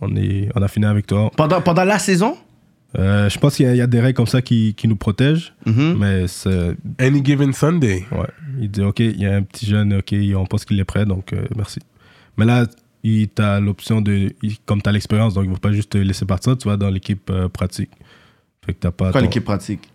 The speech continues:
Speaker 1: L'équipe pratique, ben, c'est, ils, s-, ils sont avec l'équipe,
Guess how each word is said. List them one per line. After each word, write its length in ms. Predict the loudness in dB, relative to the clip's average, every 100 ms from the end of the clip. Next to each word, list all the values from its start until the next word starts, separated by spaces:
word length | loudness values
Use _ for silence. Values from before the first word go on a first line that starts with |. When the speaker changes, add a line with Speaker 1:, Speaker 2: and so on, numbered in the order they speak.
| _ -4
Speaker 1:
L'équipe 220 | 0 0
pratique, 400 | 0 0 2 2
ben, 220 | 2 2
c'est, 200 | 0 0 0
ils, 340 | 2 2 0 _ -18
s-, 160 | -16 -18 _ -6
ils 100 | -4
sont 300 | 0 2 4
avec 220 | 2 2
l'équipe, 380 | 0 2 2 0